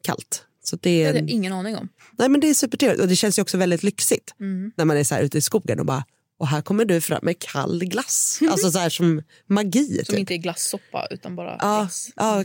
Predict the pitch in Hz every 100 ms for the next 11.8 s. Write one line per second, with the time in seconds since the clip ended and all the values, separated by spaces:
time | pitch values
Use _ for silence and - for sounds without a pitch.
0 | 190 147 156 - - 160 151 139 139 147
1 | 143 147 - - 170 190 196 277 262 -
2 | - - - - _ 202 269 262 - 196
3 | 226 214 - 147 - 180 240 233 214 170
4 | 143 147 139 127 139 - 185 160 180 -
5 | 156 - 131 151 - 135 131 - 117 135
6 | 160 - - - - - _ - 202 185
7 | 180 170 - _ - 165 147 117 - -
8 | 180 175 175 160 180 175 180 - - 156
9 | 156 156 160 156 - - 139 - 139 160
10 | 139 - 131 - - - - 160 147 131
11 | 127 - _ _ _ _ 196 175